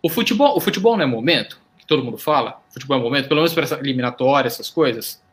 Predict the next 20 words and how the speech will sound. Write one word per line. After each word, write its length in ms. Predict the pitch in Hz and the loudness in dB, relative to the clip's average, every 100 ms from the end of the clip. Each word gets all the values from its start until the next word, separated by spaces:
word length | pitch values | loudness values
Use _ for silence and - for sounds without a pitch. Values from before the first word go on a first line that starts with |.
| _ _ _ _ - - - | _ _ _ _ -20 -20 -4
O 140 | 180 156 | -2 0
Firmino 460 | 160 160 156 202 | 2 2 2 0
não 160 | 175 151 | 0 -2
tá 100 | 156 | -2
sendo 220 | 156 160 | -2 -2
nem 160 | 151 185 | -2 -4
titular 400 | - 220 185 185 | -6 -4 -2 0
do 80 | 233 | 0
Liverpool. 440 | 175 147 - 104 _ | -2 -4 -10 -18 _
O 80 | - | -8
tal 160 | 123 143 | -2 0
do 120 | 160 | 2
Jota 420 | 131 131 151 156 | 2 4 4 0
surgiu 680 | 165 - 175 139 131 135 190 | -4 2 4 4 2 2 2
e 60 | 220 | 0
tá 160 | 208 | -4
colocando 360 | 208 196 196 202 | -2 -2 -4 -6
o 40 | |
Firmino 300 | 202 208 | -6 2
no 60 | 180 | 4